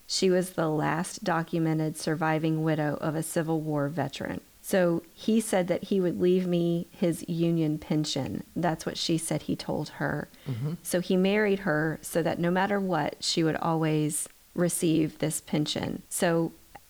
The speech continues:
Speaker 1: when you think about, yeah, it was creepy, but they never consummated it in that way. So it wasn't like his only interest was that,
Speaker 2: Right.
Speaker 1: you know. <clears throat> He genuinely wanted to give her something back for being kind to him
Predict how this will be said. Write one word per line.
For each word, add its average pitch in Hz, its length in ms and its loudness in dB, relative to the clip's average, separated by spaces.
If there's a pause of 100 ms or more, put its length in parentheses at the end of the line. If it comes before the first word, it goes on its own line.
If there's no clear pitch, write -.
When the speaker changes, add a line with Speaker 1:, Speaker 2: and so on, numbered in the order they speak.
Speaker 1:
when 196 260 4
you 175 80 2
think 208 220 0
about, 175 400 2 (340)
yeah, 180 220 4
it - 40 0
was 170 140 -4
creepy, 160 600 0 (340)
but 180 100 -2
they 185 140 2
never 180 560 2
consummated 160 720 2
it 160 260 0 (460)
in 170 160 4
that 160 240 2
way. 151 220 0
So 170 160 0
it 160 80 0
wasn't 190 400 2 (500)
like 170 220 0
his 165 500 0 (140)
only 156 500 2 (280)
interest 170 520 0
was 156 500 0 (280)
that, 147 400 0
Speaker 2:
Right. 151 260 4
Speaker 1:
you 175 120 2
know. 151 340 2
<clears throat> - 40 -20 (600)
He 220 160 2
genuinely 202 600 4
wanted 165 480 2 (160)
to 185 100 -2
give 170 240 2
her 165 120 0
something 156 380 0
back 143 260 -2
for 160 100 -2
being 151 220 0
kind 147 340 0
to 160 60 0
him 151 400 0